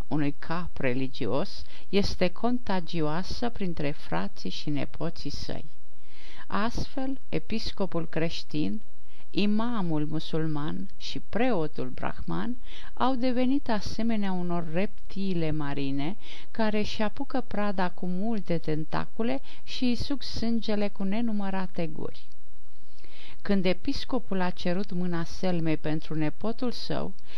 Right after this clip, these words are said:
singurul răspuns pe care l-a primit de la tatăl ei a fost o tăcere profundă și lacrimi, căci nu vroia să-și piardă unicul copil. Sufletul unui tată se cutremură când este despărțit de singura lui fiică,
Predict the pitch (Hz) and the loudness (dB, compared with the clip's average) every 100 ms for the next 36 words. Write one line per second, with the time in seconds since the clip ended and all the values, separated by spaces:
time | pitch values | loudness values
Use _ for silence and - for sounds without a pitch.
0 | - - - 320 302 240 226 208 202 - | 0 0 0 0 2 2 2 0 0 0
1 | 233 - 196 190 190 185 180 180 - 175 | 0 0 0 0 0 0 0 0 0 0
2 | 196 190 175 175 170 175 170 - 180 233 | 0 0 0 0 0 0 0 0 0 0
3 | 233 220 226 - 208 196 190 - - 208 | 0 0 0 0 0 0 0 0 0 0
4 | 196 - 165 - - 139 - - - - | 0 0 0 0 0 0 0 0 0 0
5 | - - - - - - - - 147 147 | 0 0 0 0 0 0 0 0 0 0
6 | 139 - - - - - - - - - | 0 0 0 0 0 0 0 0 0 0
7 | - 233 240 - 240 180 185 175 170 160 | 0 0 0 0 0 0 0 0 0 0
8 | - 160 - - 160 156 143 143 143 139 | 0 0 0 0 0 0 0 0 0 0
9 | - 135 131 - - - - - - - | 0 0 0 0 0 0 0 0 0 0
10 | - - - - - - 233 - 185 180 | 0 0 0 0 0 0 0 0 0 0
11 | 170 170 175 165 175 175 175 - 190 - | 0 0 0 0 0 0 0 0 0 0
12 | 269 285 185 156 151 151 - 151 147 147 | 0 0 0 0 0 0 0 0 0 0
13 | - 147 143 151 - 143 - - 147 143 | 0 0 0 0 0 0 0 0 0 0
14 | - 147 143 131 135 131 131 - 127 - | 0 0 0 0 0 0 0 0 0 0
15 | 71 | 0